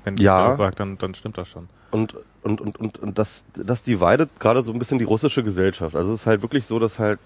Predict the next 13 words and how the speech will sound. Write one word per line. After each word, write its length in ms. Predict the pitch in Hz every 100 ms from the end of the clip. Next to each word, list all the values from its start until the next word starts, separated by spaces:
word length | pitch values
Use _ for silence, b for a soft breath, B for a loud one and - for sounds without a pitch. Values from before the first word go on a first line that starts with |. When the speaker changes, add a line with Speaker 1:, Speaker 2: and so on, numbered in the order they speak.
| -
Speaker 2:
äh, 60 |
eine 300 | 95 98 98
ganze 200 | 95 -
Menge 220 | 131 120 120
Leute, 540 | 110 120 127 117 98 57 67 64
äh, 80 | -
halt 240 | 110 101
ähnlich 460 | 98 113 139 - - 98
denken 280 | 110 117 113
wie 80 |
Pussy 240 | 107 120 127
Riot 280 | 110 110 -
und, 180 | 107